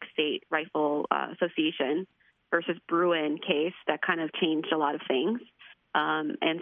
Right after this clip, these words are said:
so that is, you know, judges said that you have to rely on the Second Amendment's text and the history of gun regulation to decide the constitutionality of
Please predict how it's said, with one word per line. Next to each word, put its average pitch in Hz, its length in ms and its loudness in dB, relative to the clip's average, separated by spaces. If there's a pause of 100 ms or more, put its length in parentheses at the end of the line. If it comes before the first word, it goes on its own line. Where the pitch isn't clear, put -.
so 170 100 2
that 160 220 2
is, 160 240 2 (180)
you 180 120 4
know, 151 260 0 (400)
judges 185 340 2
said 160 140 0
that 156 160 0
you 185 160 0
have 180 120 2
to 170 100 2
rely 165 240 4
on 165 80 -4
the 165 120 -4
Second 165 240 0
Amendment's 160 360 0 (180)
text - 260 -2
and 165 80 2
the 165 60 0
history 170 340 0
of 160 120 -2
gun 151 180 0
regulation 147 600 0
to 156 40 -2
decide 143 420 -2
the - 60 -2
constitutionality 151 920 -2
of 73 80 -2